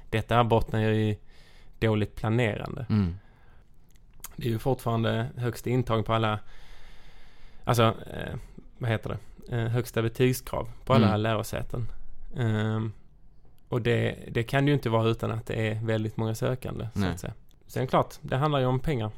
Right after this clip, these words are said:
Speaker 2: Mm.
Speaker 1: Eh, det måste ju pengar till att, eh, utbilda en tandläkare.
Speaker 2: Mm.
Speaker 1: Och det är en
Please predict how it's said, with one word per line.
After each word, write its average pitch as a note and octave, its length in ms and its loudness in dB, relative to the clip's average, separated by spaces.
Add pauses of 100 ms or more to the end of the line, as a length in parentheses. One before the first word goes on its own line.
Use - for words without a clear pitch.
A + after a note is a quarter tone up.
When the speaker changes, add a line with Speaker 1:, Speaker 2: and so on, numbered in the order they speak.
(220)
Speaker 2:
Mm. F#2+ 260 2 (220)
Speaker 1:
Eh, A#2+ 280 0
det B2 100 0
måste C3 280 -2
ju B2+ 60 0
pengar B2 320 0
till A#2 280 -2
att, - 260 -6
eh, A#2+ 160 0
utbilda A2+ 560 -2
en C3+ 260 -4
tandläkare. C3+ 540 -6 (400)
Speaker 2:
Mm. F#2 180 0
Speaker 1:
Och F#2 60 -2
det B2+ 80 2
är C3+ 40 4
en A#2+ 140 2